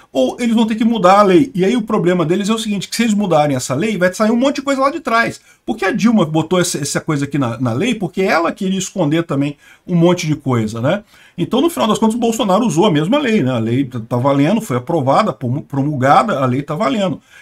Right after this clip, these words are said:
Ele nem poderia, repara que aqui não dá, ele não dá opção, ó.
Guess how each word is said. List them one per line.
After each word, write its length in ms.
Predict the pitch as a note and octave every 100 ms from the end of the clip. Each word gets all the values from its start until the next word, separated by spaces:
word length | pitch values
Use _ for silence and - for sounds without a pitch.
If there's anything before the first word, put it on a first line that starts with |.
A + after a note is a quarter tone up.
| -
Ele 120 | D3
nem 140 | D#3+
poderia, 520 | F#3 A#3 B3+ A3 G#3+ C#3+
repara 340 | D3 F#3 G#3
que 100 | G#3+
aqui 140 | F3+
não 160 | A3 A3+
dá, 280 | F#3+ G3+ G3+
ele 180 | F3 F3
não 160 | F3+ G#3
dá 80 | G3+
opção, 560 | C4+ - - G3+ F3+
ó. 120 | B2